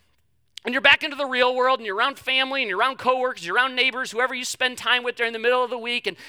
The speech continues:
and then you're battling that tension of, 'Okay, e-, even though it made sense on Sunday, now I know that if I do this stuff, people are gonna think I'm being,'" people love throwing out this word, "legalistic. And then they're gonna think that,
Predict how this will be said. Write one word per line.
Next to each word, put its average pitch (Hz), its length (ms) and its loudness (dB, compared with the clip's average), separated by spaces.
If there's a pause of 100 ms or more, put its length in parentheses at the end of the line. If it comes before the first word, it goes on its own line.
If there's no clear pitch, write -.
(100)
and 240 160 2
then 330 200 2
you're 330 100 2
battling 285 540 2
that 254 200 2
tension 269 320 -6
of, 220 80 0
'Okay, 247 200 0
e-, 233 280 -4
even 403 240 0
though 330 200 6
it 262 100 -4
made 294 240 0
sense 311 320 -2
on 262 180 -2
Sunday, 294 480 0
now 294 380 2
I 269 100 -2
know 311 300 2
that 269 80 -4
if 269 100 -4
I 269 120 -2
do 330 260 -4
this 320 140 -6
stuff, 262 340 0
people 320 260 -6
are 302 60 -2
gonna 277 160 0
think 277 240 -4
I'm 262 140 2
being,'" 247 420 -6 (160)
people 196 200 -12
love 202 140 -2
throwing 196 160 -8
out 196 60 -6
this 196 160 -12
word, 208 160 -6
"legalistic. 285 840 -2 (1080)
And 247 80 -2
then 285 80 4
they're 294 60 4
gonna 294 120 4
think 339 220 0
that, 302 120 -2